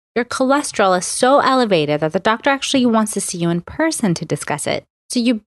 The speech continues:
beg the receptionist to squeeze you in the following week for an appointment while sweating bullets because you're afraid that you're actually going to literally drop dead at any moment due to plaque buildup in your blood vessels.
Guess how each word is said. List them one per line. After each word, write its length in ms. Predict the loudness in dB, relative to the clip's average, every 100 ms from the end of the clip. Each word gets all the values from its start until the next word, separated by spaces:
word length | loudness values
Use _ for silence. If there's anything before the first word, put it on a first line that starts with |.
| _
beg 380 | 4 4 2 2
the 100 | 4
receptionist 720 | 4 2 -2 -2 -4 -4 -4
to 80 | -6
squeeze 720 | -6 -4 0 2 4 4 4
you 180 | 4 4
in 160 | 4
the 80 | 4
following 540 | 4 4 6 4 4
week 240 | 2 0 -2
for 100 | -4
an 80 | -2
appointment 480 | -4 -6 -4 -4
while 180 | -2 -2
sweating 600 | -4 -8 -2 0 4 4
bullets 480 | 4 4 6 4 2
because 340 | -2 -2 0 2
you're 300 | 2 4 2
afraid 340 | 0 2 2
that 120 | 2
you're 160 | 2 2
actually 340 | 2 0 0
going 220 | 0 0 0
to 100 | 0
literally 640 | 0 0 2 2 2 2
drop 280 | 2 0 2
dead 180 | 2 2
at 160 | 0
any 240 | 0 2 4
moment 380 | 6 6 2 0
due 120 | 0
to 120 | -2
plaque 500 | -4 -2 0 0 -2
buildup 360 | 0 2 2 0
in 100 | 0
your 120 | 0
blood 200 | 0 -2
vessels. 440 | -4 -6 -6 -8